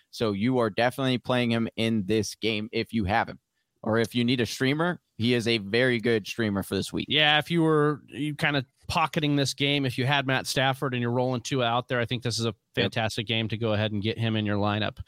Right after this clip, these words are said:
Speaker 2: We're gonna talk about the Jets side of the football because they did name Joe Flacco, not Shane Falco, Joe Flacco, the quarterback here, uh, as the starter this week.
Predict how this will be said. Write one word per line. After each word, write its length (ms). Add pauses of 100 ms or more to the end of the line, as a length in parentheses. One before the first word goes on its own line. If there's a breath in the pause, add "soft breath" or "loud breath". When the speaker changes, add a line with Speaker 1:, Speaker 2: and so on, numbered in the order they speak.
(300 loud breath)
Speaker 2:
We're 140
gonna 140
talk 320
about 240
the 80
Jets 340
side 180
of 60
the 60
football 520
because 360
they 120
did 280
name 320
Joe 260
Flacco, 520
not 240
Shane 300
Falco, 480
Joe 240
Flacco, 720 (220 loud breath)
the 100
quarterback 640
here, 560
uh, 340
as 160
the 100
starter 420
this 300
week. 420